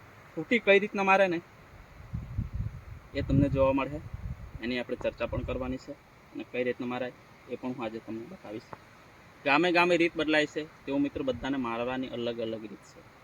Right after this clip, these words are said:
પણ મેં, અ, બહુ ઘણા વર્ષથી મારું છું, પણ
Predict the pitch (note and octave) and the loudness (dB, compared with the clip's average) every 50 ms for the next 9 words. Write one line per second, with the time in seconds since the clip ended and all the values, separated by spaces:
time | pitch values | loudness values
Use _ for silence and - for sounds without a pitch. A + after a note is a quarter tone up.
0 | - - - - - - - - - - F3 F#3+ F#3+ F#3 F#3+ F#3 F#3 - - - | -20 -20 -20 -20 -20 -16 -14 -8 0 2 4 6 6 6 6 6 6 6 4 4
1 | - - - - - - - C3+ C#3 C#3+ C#3+ C#3 C3+ C3+ C3+ - E3 F3 E3 E3 | 6 6 6 6 4 4 2 0 0 2 2 4 4 2 4 4 4 4 6 6
2 | E3+ E3+ F3 F3 E3 E3 E3 - - - - E3+ E3+ E3+ E3 E3 - - - - | 6 8 6 6 4 4 2 0 -4 -2 0 0 2 2 0 -2 -2 -4 -2 -2
3 | B2 B2 B2 B2+ C#3 D3 - - - - - - - - - - - - - - | -2 0 0 0 0 2 4 4 6 6 4 2 2 0 0 -2 -2 -6 -8 -2
4 | - - - F#3+ G3+ G3+ F#3 | -2 4 8 10 10 10 8